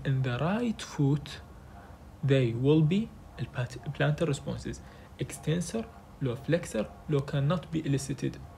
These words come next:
الجواب الرايت فوت هي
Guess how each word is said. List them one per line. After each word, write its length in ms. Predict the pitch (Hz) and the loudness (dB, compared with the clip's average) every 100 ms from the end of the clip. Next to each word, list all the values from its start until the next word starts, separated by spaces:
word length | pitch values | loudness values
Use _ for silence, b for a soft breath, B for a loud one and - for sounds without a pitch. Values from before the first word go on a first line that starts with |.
| - - - - - - - - - - 135 | -20 -20 -20 -20 -18 -18 -18 -20 -18 -6 -4
الجواب 500 | 123 127 127 151 147 - | -2 0 2 2 0 -4
الرايت 400 | 143 123 123 123 | -4 0 0 -2
فوت 460 | - 160 165 147 - - - | 0 4 4 2 -8 -16 -6
هي 380 | 135 127 127 | 0 2 2